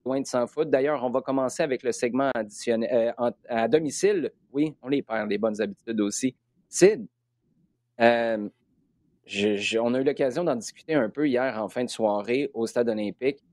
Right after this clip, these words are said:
Victoire de trois zéro. Déjà dans le contenu, c'était intéressant. Euh, Ismaël Koné, qui a son premier départ en carrière chez les pros,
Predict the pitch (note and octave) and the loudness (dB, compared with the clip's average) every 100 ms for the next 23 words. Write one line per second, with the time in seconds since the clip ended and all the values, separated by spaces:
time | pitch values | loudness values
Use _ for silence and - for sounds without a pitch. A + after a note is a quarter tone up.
0 | _ G2+ C3 G3 G3+ D#3 - C3+ D3+ B2 | _ -4 0 2 2 0 -2 0 0 0
1 | A#2 A2 D#3 A#2+ B2 D3+ B2 B2+ C3 - | -2 -2 -2 0 0 -2 -2 -2 -2 -2
2 | C#3+ E3+ - A#2+ - A2 G#2 - A#2 C3+ | -4 -2 -2 -2 0 -2 -2 0 0 0
3 | - _ _ G#2 G#2+ B2 D3 D3+ C#3+ - | -6 _ _ 0 0 0 2 0 0 -2
4 | B2+ C3 D3+ - B2 B2 B2+ A2 G2+ A#2 | 0 0 -2 -4 0 2 0 -4 -4 -2
5 | A2+ B2 B2+ B2+ A2+ C3 A#2 A2+ A2+ A2 | -2 -2 0 0 0 -2 0 -2 -2 0
6 | B2 A#2+ - A2 A#2 - B2+ C3+ | 0 -2 -2 -2 -2 -2 -2 -2